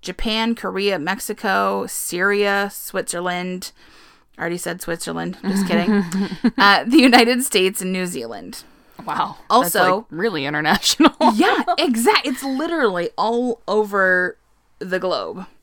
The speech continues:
Speaker 2: Yeah. What was the Japanese fact that I don't know what's it called? They don't have janitorial staff.
Speaker 1: Mm-hmm.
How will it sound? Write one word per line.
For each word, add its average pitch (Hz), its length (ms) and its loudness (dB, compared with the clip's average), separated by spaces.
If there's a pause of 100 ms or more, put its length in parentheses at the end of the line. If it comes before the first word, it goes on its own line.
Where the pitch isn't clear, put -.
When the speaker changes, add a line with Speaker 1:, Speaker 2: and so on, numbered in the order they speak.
(120)
Speaker 2:
Yeah. 160 320 -10 (800)
What 202 100 -18
was 185 140 -18
the - 100 -20
Japanese 180 480 -20
fact - 260 -20
that - 60 -20
I 190 40 -20
don't - 380 -20
know - 80 -20
what's - 120 -20
it - 80 -20
called? - 180 -20 (800)
They 233 100 2
don't 226 180 0
have 247 140 -6
janitorial 175 680 -10
staff. 214 400 -14 (180)
Speaker 1:
Mm-hmm. 196 340 0